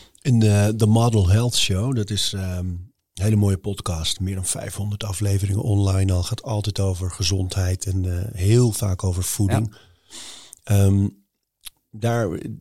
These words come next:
Speaker 1: die wordt ook gesponsord door, eh,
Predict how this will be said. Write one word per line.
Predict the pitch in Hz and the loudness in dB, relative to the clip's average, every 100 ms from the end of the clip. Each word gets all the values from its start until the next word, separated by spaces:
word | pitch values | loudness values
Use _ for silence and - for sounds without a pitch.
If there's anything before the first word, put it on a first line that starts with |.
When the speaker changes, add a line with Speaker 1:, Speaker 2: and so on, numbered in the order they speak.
| _ | _
Speaker 1:
die | - 127 110 | -20 -12 -4
wordt | 117 117 | -2 -2
ook | 113 | -2
gesponsord | - - 135 143 101 90 | -4 -2 0 2 2 2
door, | 92 90 90 | 2 0 0
eh, | 92 92 92 92 92 | 0 0 0 0 -2